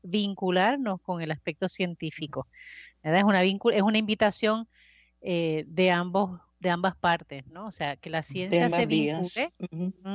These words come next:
Speaker 1: ujú, y que nosotros como sociedad también nos vinculemos con el tema científico. Eh, me hace mucho sentido, por ejemplo, esas propuestas que surgen ahora de los ciudadanos científicos, ¿verdad? Por ejemplo, que los grupos de la Bahía de San Juan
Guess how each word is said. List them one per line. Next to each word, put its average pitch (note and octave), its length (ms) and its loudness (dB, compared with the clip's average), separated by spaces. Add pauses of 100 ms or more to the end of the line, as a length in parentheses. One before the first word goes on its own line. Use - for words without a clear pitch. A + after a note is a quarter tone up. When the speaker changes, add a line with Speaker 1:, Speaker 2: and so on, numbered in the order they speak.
Speaker 1:
ujú, A3+ 260 -10 (260)
y A3+ 140 -2
que G3 140 4
nosotros F#3+ 400 -2
como B3+ 280 -2
sociedad A3 520 0
también F#3+ 400 -2
nos A3+ 160 -2
vinculemos G3+ 800 0
con F#3 180 -2
el E3+ 160 -4
tema F3+ 320 0
científico. A3 840 -4 (580)
Eh, D3 280 4
me D#3+ 120 2
hace D#3+ 160 0
mucho F#3+ 240 -2
sentido, F#3 440 0
por E3+ 140 -2
ejemplo, F3 260 -2
esas F3 180 0
propuestas F3+ 480 -4
que F3+ 120 -4
surgen F3 360 -2
ahora F3 300 6
de F3 120 4
los D#3 280 -2
ciudadanos F3 560 2
científicos, E3+ 720 -8 (120)
¿verdad? D3 400 -4
Por D#3+ 100 -2
ejemplo, D#3+ 420 2 (500)
que D#3 480 4
los D#3+ 160 2
grupos E3+ 360 2
de F3 260 4
la E3+ 120 4
Bahía D#3+ 260 2
de F3 120 0
San F3+ 300 -6
Juan F3+ 380 -4